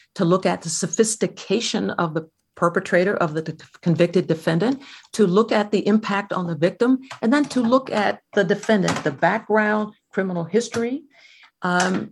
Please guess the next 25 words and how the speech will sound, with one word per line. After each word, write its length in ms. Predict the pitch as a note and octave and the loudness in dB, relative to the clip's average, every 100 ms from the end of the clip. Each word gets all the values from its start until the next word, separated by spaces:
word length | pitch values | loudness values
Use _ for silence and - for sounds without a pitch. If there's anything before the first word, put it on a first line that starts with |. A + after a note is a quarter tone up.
| _ | _
to 100 | A#3 | 0
look 160 | B3+ A#3+ | 2 0
at 160 | A3+ _ | 0 _
all 320 | A3+ A#3 A#3 | 6 6 6
of 160 | G3 D#3+ | 2 2
those 460 | F3+ F3+ F3 E3+ - _ | 0 0 -6 -10 -14 _
kinds 500 | - - A#3+ C4 - | -8 -2 2 2 0
of 120 | F3+ - | -2 -2
things 360 | F3+ E3 E3+ | -4 -2 -4
in 80 | E3 | -6
sentencing. 500 | - F3+ D#3+ - - | -2 -4 -4 -10 -8
So, 380 | - G#3+ G#3+ G#3+ - _ | 0 2 2 -2 -20 _
and 440 | D4 D#4+ A3+ A#3 B3 | 0 2 2 2 0
to 80 | B3+ | 2
bring 300 | A3+ A#3 A#3 | 2 2 0
our 180 | G3+ G3+ | -2 -4
common 480 | - F#3 F#3 F3+ E3 | -6 -4 -2 -2 -2
sense, 640 | - G3 - - - - - _ _ | 0 0 -2 -8 -10 -10 -16 _ _
and 240 | G3 F#3 A3 | 0 2 0
of 120 | A3 | 2
course, 300 | E3+ E3 - | 0 0 -2
to 120 | D#3+ | -4
apply 360 | D#3+ - D3+ D3 | -4 -2 -2 -2
the 100 | C#3+ | 0
law. 420 | D3+ D#3+ - | 2 2 0